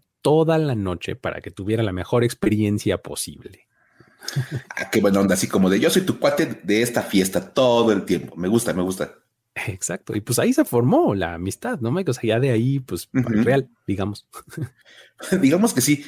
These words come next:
Speaker 2: y es que está bien padre porque cuentan así, cuenta el sitio de los Bills de Buffalo cuando hacen toda la narración del evento, que se subieron al expreso de Santa, ahí, este, Kyrie Lam y Sofía,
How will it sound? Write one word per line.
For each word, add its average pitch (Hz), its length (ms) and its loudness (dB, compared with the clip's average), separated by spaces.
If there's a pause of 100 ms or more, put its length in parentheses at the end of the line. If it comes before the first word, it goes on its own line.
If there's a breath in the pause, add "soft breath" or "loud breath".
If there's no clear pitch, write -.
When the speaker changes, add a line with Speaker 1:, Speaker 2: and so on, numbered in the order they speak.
(140 loud breath)
Speaker 2:
y - 60 -4
es 208 80 0
que 240 60 0
está 220 120 0
bien 196 200 4
padre 120 200 4
porque - 640 -4
cuentan 123 320 2
así, 107 420 -2
cuenta 120 220 0
el 117 100 0
sitio 117 220 0
de 98 60 2
los 85 140 -2
Bills 110 120 2
de 107 60 4
Buffalo 101 300 0
cuando 87 220 -2
hacen 95 240 -2
toda 98 180 2
la 95 100 2
narración 92 500 -2
del 90 200 0
evento, 95 520 0 (680 soft breath)
que 110 200 0
se 143 160 4
subieron 113 360 4
al 90 160 2
expreso 107 460 0
de 85 140 0
Santa, 110 760 2
ahí, 95 220 2
este, 95 240 -2
Kyrie 98 260 4
Lam 90 160 2
y 82 60 -2
Sofía, 104 640 2